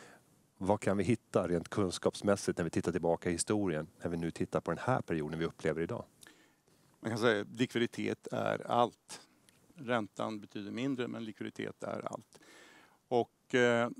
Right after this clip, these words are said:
Speaker 2: så länge man inte kan förse marknaden med ny likviditet så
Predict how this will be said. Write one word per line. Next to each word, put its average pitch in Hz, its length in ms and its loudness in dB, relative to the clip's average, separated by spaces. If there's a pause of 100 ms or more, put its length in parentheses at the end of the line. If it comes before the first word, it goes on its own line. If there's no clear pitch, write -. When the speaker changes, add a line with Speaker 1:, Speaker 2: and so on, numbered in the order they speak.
(180)
Speaker 2:
så - 140 -2
länge 131 180 6
man 139 140 6
inte 143 260 2
kan 139 200 4
förse 120 220 -2
marknaden 120 380 2
med 110 80 -4
ny 107 140 -6
likviditet 110 800 -4
så 107 460 -6